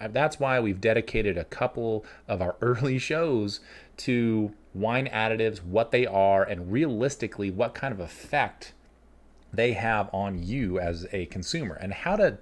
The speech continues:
track that down and figure out, you know, figure out who is doing that kind of stuff. But the bigger thing when it comes to,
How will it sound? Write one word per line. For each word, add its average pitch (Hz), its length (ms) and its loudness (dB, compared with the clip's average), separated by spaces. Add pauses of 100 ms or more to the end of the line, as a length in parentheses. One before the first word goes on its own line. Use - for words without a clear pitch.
track - 400 -6
that 104 260 -2
down 107 340 -2
and 78 120 -10
figure 117 340 -6
out, 104 300 2 (380)
you 110 80 -8
know, 92 260 -4 (580)
figure 147 240 0
out 123 100 0
who 160 260 -2
is 127 80 0
doing 113 340 -2
that 69 180 -12
kind 69 160 -14
of 67 60 -16
stuff. - 340 -16 (640)
But 139 420 4 (1000)
the 131 160 -4
bigger 180 880 4 (320)
thing 92 720 0
when 104 100 2
it 104 120 -6
comes 139 320 -6
to, 95 580 -4